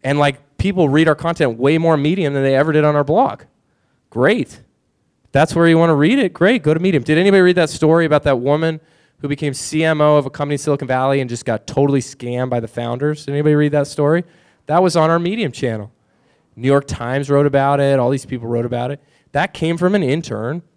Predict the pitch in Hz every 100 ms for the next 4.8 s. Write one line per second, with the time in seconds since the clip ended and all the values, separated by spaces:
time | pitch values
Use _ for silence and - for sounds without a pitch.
0 | _ - 120 143 147 143 - 120 123 120
1 | 117 120 123 123 151 123 - 104 _ -
2 | 143 175 196 131 139 156 165 135 139 127
3 | 143 147 131 139 135 139 _ - 151 151
4 | 147 147 143 156 160 135 127